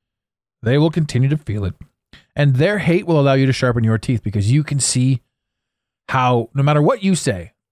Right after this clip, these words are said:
once the words are out of your mouth and, and into their heads or into, and in through their ears, it goes through their filter. Therefore, no matter what you said is only a reflection of what they heard.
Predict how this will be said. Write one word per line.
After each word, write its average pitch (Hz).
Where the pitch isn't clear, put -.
once 208
the 226
words 170
are 143
out 139
of 127
your 120
mouth 123
and, 202
and 101
into 120
their 110
heads 113
or 98
into, 104
and 110
in 131
through 120
their 113
ears, 127
it -
goes 196
through 170
their 127
filter. 98
Therefore, 135
no 131
matter 120
what 110
you 117
said -
is 170
only 196
a 107
reflection 123
of 101
what 117
they 101
heard. 78